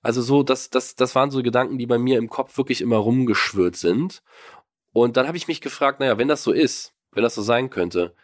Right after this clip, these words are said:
warum spreche ich ihn nicht direkt an? Also warum, warum eigentlich nicht? Und da habe ich mich dann dazu entschieden,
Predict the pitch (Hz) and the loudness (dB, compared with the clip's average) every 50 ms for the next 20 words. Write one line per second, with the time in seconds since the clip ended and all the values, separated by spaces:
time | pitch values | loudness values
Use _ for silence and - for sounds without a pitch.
0 | _ _ _ _ _ _ _ _ _ _ _ _ _ _ _ - 90 92 92 107 | _ _ _ _ _ _ _ _ _ _ _ _ _ _ _ -10 -4 -2 -2 -2
1 | 107 - - 127 123 120 117 113 113 110 - 110 110 113 - 117 101 85 90 - | -2 -2 -2 -2 0 0 0 0 0 0 0 -2 0 0 0 -2 -2 -4 -6 -4
2 | 90 92 90 95 104 113 123 139 147 156 151 147 - - _ _ _ _ - 73 | -4 -4 0 2 2 2 2 0 -2 -4 -4 -6 -8 -12 _ _ _ _ -20 -20
3 | 82 92 - - 80 98 113 113 131 117 123 135 131 - - 160 113 - - - | -20 -20 -20 -16 -6 -4 -2 0 2 2 2 0 0 0 2 2 2 2 0 -6
4 | - - 101 95 95 - - _ _ _ _ - 107 110 123 127 120 120 123 - | -6 -4 -2 -2 -2 -4 -8 _ _ _ _ 0 0 0 0 -2 -4 -8 -4 -2
5 | - 107 107 101 - - - 101 92 92 - - 107 127 165 202 220 | 0 2 2 0 0 0 0 0 0 0 -2 -4 -2 0 0 -2 -2